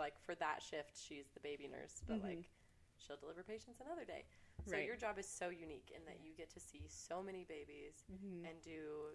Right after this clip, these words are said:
Speaker 1: so many recoveries and literally, like, just have this amazing skill set. I think it's so incredible. And to have been able to, like, hear you just talk about all these things that I feel like parents go into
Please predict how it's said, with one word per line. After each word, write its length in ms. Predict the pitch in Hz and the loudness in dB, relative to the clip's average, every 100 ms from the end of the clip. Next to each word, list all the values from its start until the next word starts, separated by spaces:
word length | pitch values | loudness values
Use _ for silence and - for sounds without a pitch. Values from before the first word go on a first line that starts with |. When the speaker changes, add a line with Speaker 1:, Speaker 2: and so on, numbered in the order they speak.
| - | -6
Speaker 1:
so 400 | - - 180 180 | -10 0 2 2
many 220 | 190 185 | 0 -2
recoveries 880 | 170 - 156 147 143 139 147 - - - - - - - | -4 -4 -4 -2 -4 -4 -8 -10 -12 -14 -14 -14 -12 -6
and 160 | 147 147 156 | -4 -4 -4
literally, 340 | 170 165 156 | -2 0 0
like, 320 | 151 151 - - - | -2 -4 -8 -14 -10
just 180 | 156 | -4
have 140 | 151 151 | -4 -4
this 160 | - | -6
amazing 560 | 170 165 156 151 131 156 | -6 -4 -4 -4 -8 -8
skill 260 | - - - | -8 -8 -8
set. 220 | - - - | -6 -8 -8
I 80 | 160 - | -14 -14
think 140 | 160 | -12
it's 160 | 190 - | -12 -6
so 160 | 160 | -6
incredible. 540 | 147 - - - - - - - - - - | -4 -6 -8 -6 -6 -6 -10 -20 -20 -12 -2
And 180 | 165 160 | 0 0
to 140 | 170 170 | 0 0
have 160 | 156 | 0
been 100 | 160 | 0
able 280 | 156 151 160 - | 0 0 -2 -2
to, 40 | |
like, 360 | 156 147 - - - - - - - - | -4 -4 -6 -16 -20 -20 -20 -16 -14 -4
hear 560 | 170 165 160 151 151 - | 2 4 4 2 -2 -6
you 220 | 202 220 214 | -2 -2 0
just 160 | 175 - | -4 0
talk 200 | 180 196 | 0 2
about 180 | 165 - | 2 4
all 120 | 175 | 4
these 200 | 190 185 | 2 -4
things 320 | 160 156 160 - | -6 -6 -8 -8
that 120 | - 151 | -4 -4
I 100 | 160 - | -2 0
feel 120 | 156 | 0
like 160 | 151 - - | -2 -6 -8
parents 320 | 151 143 - | -8 -8 -8
go 120 | 156 147 | -4 -4
into 440 | 151 - 151 | -4 -4 -2